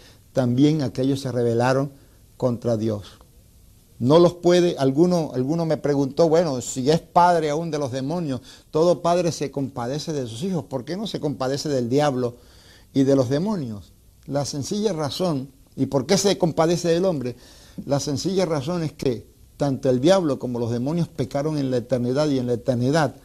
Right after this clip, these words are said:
todo tiene que permanecer eterno. La revelación, la rebelión es eterna, el pecado es eterno, el castigo es eterno.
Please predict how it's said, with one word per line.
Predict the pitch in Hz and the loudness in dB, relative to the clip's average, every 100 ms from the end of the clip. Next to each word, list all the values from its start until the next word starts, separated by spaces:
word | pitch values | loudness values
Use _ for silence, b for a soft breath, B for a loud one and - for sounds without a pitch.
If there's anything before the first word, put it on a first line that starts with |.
| b b - | b b -6
todo | 143 139 | -2 -2
tiene | 135 139 139 | -2 -2 -2
que | 131 | -4
permanecer | 101 117 110 113 107 127 | -4 -4 -2 -2 -4 -2
eterno. | 120 104 127 113 107 | -2 -2 -2 -2 -4
La | 107 113 | -2 0
revelación, | 117 113 107 104 127 | 0 0 -2 -4 -2
la | 120 | 0
rebelión | 117 120 113 123 143 151 | 0 0 0 2 0 0
es | 131 | -4
eterna, | 123 147 147 147 | -4 -4 -2 -4
el | 135 | -6
pecado | - 117 - 127 135 131 | -4 -4 -2 -2 -2 -2
es | |
eterno, | 117 - 139 131 135 135 B B | -4 -2 -2 0 -4 -6 B B
el | - 131 | -2 -2
castigo | - 113 - 131 120 | -2 -2 0 2 2
es | |
eterno. | 117 - 175 156 113 | -2 -2 -4 -4 -8